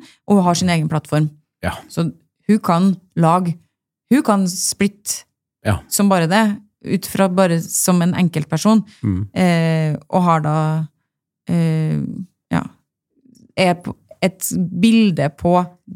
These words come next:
Speaker 1: problemet med å drive <laughs> politikk i dag, da, egentlig.
Speaker 2: Mhm.
Speaker 1: Hvor store utfordringer, eh, begge partiledelsene egentlig står overfor når det er sånn...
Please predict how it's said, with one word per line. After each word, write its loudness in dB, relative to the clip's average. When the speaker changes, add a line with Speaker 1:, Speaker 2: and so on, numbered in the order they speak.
Speaker 1:
problemet 0
med 0
å -4
drive -2
<laughs> -
politikk -6
i 2
dag, 0
da, 2
egentlig. 2
Speaker 2:
Mhm. 0
Speaker 1:
Hvor -2
store 0
utfordringer, -2
eh, 0
begge -4
partiledelsene -2
egentlig -2
står -4
overfor -2
når -2
det -2
er 0
sånn... -4